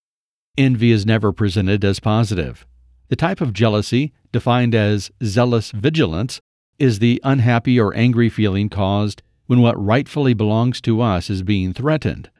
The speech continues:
This is the type of jealousy mentioned by the bride in Song of Solomon eight, verse six. "Love is as strong as death. Its jealousy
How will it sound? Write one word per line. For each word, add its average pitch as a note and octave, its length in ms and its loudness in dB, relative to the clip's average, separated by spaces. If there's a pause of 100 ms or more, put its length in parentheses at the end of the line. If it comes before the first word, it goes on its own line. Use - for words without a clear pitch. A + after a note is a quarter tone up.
This A#2+ 220 0
is A#2 100 -2
the B2 80 -2
type A2+ 240 0
of A#2 140 -2
jealousy G2+ 440 0
mentioned G#2 440 0
by A2 140 2
the G#2 120 0
bride F#2+ 540 -2 (320)
in C3 140 0
Song C3 280 2
of B2 100 0
Solomon F#2+ 520 -2 (100)
eight, G2 240 -6
verse F#2+ 240 -4
six. - 480 -4 (320)
"Love B2 400 0
is A#2+ 180 2
as B2 140 2
strong B2 460 0
as A2+ 240 0
death. G#2 400 -2 (260)
Its A2+ 220 -2
jealousy B2 680 0